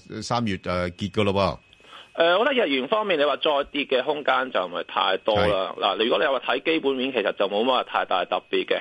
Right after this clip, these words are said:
Speaker 2: 咁雖然有，有啲媒體可能 call 返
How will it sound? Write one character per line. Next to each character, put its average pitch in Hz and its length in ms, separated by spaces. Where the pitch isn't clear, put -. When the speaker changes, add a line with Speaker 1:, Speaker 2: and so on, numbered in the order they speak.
Speaker 2:
咁 120 140
雖 139 280
然 107 100
有， 104 260
有 117 340
啲 139 240
媒 110 140
體 - 60
可 113 200
能 95 180
call 139 280
返 139 300